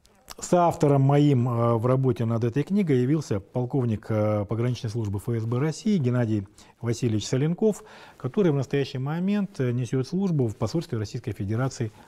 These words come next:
в Монголии. А, между этими двумя книгами, э, их изданием, в две тысячи пятнадцатом году произошла та самая знаменитая экспедиция на Холхенгол,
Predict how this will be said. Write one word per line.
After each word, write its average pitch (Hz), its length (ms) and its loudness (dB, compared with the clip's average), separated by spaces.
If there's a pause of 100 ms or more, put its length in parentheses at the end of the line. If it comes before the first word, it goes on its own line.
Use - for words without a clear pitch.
в 113 40 -4
Монголии. 104 520 0 (1400)
А, 135 380 4 (1040)
между 180 400 6
этими 165 380 4
двумя 160 380 6
книгами, 139 600 4 (140)
э, 120 340 2
их 131 540 0
изданием, 123 400 2
в 104 140 -6
две 127 100 -2
тысячи - 240 -2
пятнадцатом 143 500 -2
году 143 360 0
произошла 117 760 -2
та 123 140 -4
самая 110 360 -4
знаменитая 113 520 -6
экспедиция 120 500 -6
на 120 80 -4
Холхенгол, 190 600 -2